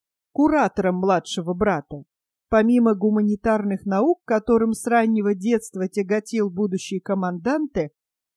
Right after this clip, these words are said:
Фидель проявил большой интерес к спорту. Именно спорт,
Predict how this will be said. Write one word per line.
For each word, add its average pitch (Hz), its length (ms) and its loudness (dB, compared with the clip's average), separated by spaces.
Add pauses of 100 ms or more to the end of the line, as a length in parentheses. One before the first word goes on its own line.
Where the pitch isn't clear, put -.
Фидель 277 340 0
проявил 311 540 0
большой 269 420 0
интерес 262 500 -2
к - 80 -20
спорту. 175 800 -4 (640)
Именно 339 460 -2
спорт, - 480 0